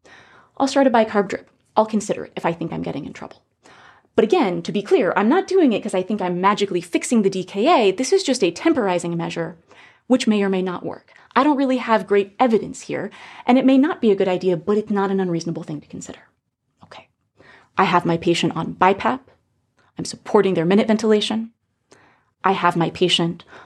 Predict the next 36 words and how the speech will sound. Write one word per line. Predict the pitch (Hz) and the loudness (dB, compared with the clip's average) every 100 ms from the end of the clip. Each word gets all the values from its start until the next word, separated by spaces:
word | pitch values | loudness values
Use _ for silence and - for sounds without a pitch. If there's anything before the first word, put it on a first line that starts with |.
| _ - | _ 0
maybe | 170 175 | 2 4
on | 165 | 2
a | 160 | 2
little | 160 | 0
bicarb | 160 170 170 160 - | 0 0 0 -10 -10
drip. | - - _ | -16 -16 _
Now | 175 170 | 0 2
what | 165 | 2
am | 165 | -2
I | 165 | -8
gonna | 160 - | -12 -16
do? | - _ _ _ _ _ _ _ _ | -18 _ _ _ _ _ _ _ _
Well, | - - _ _ - - _ _ | -8 -8 _ _ -20 -20 _ _
if | 330 | 2
I'm | 339 302 | 4 6
in | |
the | 247 | 4
I | 196 | 2
C | 170 165 | -2 -10
U | - - _ - - - | -14 -18 _ -20 -16 -4
and | 196 | 0
I | 254 | 2
have | 294 - - 330 208 170 170 - - | 0 -2 -4 -2 0 0 -4 -20 -20
fiber | _ - 202 214 220 | _ 0 2 4 2
optic | 196 190 190 196 | 0 0 -4 0
airway | 190 202 220 | 0 2 2
stuff | 226 - 247 | 0 0 0
available | 175 170 160 196 208 | 0 -2 0 0 0
to | 220 233 | -4 0
me, | 262 311 330 _ _ _ _ _ - _ | 0 -2 -8 _ _ _ _ _ -20 _
what | 190 202 | 2 4
I | 190 | 4
would | 175 160 | 2 -2
like | 160 208 392 - | 2 2 2 -2
to | - | -10
do | - - 285 | -6 -6 -8